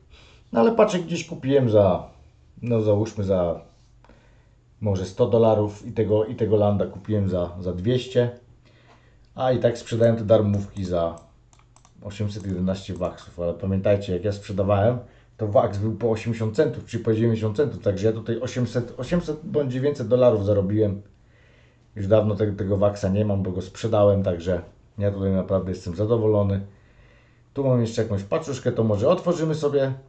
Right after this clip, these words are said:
kontrolnie, żeby zobaczyć, żeby wam pokazać, jak to właśnie wszystko wygląda, co tam w niej można znaleźć. No i tutaj moja największa zdobycz, czyli to jest ten Land Punk z mintem trzydzieści dwa.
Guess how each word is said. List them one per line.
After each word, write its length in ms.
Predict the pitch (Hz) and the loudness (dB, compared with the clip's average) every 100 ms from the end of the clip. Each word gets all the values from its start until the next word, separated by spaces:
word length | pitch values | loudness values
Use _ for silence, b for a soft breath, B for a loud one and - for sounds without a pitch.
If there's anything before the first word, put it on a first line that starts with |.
| _ | _
kontrolnie, 460 | - 143 127 127 120 | -8 -2 4 4 4
żeby 220 | 117 107 | 0 0
zobaczyć, 400 | 107 107 107 101 | 2 2 2 -2
żeby 280 | 98 107 110 | -4 -2 2
wam 180 | 113 107 | 2 0
pokazać, 380 | 113 113 107 | 0 0 2
jak 140 | 98 - | -2 -4
to 100 | 95 | -4
właśnie 260 | 95 - | -4 -6
wszystko 280 | 95 - - | -10 -12 -12
wygląda, 580 | - 87 143 143 127 117 - | -10 -2 -2 0 -2 -2 -8
co 120 | - | -8
tam 160 | 98 95 | -6 -4
w 80 | 95 | -4
niej 280 | 90 90 - | -4 -6 -8
można 320 | 101 98 92 | -6 -4 -4
znaleźć. 600 | 87 110 131 127 120 - - b b b b b b b b - | -6 -4 0 0 0 -6 -20 b b b b b b b b 0
No 180 | 139 | 6
i 80 | 180 | 6
tutaj 320 | 180 233 170 | 8 8 8
moja 200 | 135 127 | 8 6
największa 460 | 127 127 135 131 113 | 6 4 2 0 0
zdobycz, 480 | 101 113 117 131 - | 4 4 4 -2 -4
czyli 180 | 120 101 | -4 0
to 60 | |
jest 160 | 110 - | 0 0
ten 160 | 98 | 0
Land 240 | 101 120 127 | 0 0 0
Punk 300 | 139 135 110 | -2 -2 -2
z 80 | 107 | -2
mintem 360 | 127 113 110 | -2 0 -2
trzydzieści 540 | 95 - 101 113 - 92 | -2 -8 -8 -8 -8 -8
dwa. 500 | 80 95 135 - | -2 0 0 -4